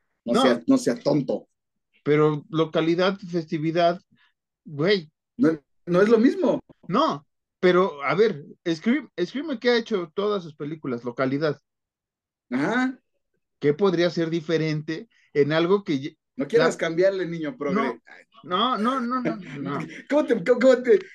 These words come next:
Speaker 1: c-, cómo si es una nueva ofensa? No mames, no
Speaker 2: No, no,
Speaker 1: estoy
Speaker 2: no.
Speaker 1: pendejo.
Speaker 2: Yo progre, güey. No.
Speaker 1: <laughs> Progre,
Speaker 2: No
Speaker 1: tu chingada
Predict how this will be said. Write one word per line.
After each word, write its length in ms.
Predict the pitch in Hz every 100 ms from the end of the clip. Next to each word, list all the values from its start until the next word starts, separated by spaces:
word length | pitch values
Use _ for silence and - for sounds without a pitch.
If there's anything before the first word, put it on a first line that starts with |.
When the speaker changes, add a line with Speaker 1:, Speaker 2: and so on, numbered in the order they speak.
| _ _ -
Speaker 1:
c-, 280 | 170 220
cómo 200 | - 269
si 160 | 269 247
es 100 | 262
una 140 | 262
nueva 200 | 247 226 196
ofensa? 360 | 175 180 175 - - -
No 180 | 160 180
mames, 320 | 175 190 170
no 80 | -
Speaker 2:
No, 60 |
no, 100 | 110
Speaker 1:
estoy 140 | 104 113
Speaker 2:
no. 60 | 113
Speaker 1:
pendejo. 440 | 185 123 143 - 107 _ _ -
Speaker 2:
Yo 180 | 139 -
progre, 640 | 247 - - 113 113 113 113
güey. 120 | - - -
No. 80 | 151
Speaker 1:
<laughs> 580 | - - - 349 330 - - _ - 240 302 247 -
Progre, 220 | - 135 131
Speaker 2:
No 140 | 135
Speaker 1:
tu 120 | 131
chingada 360 | 123 123 117 151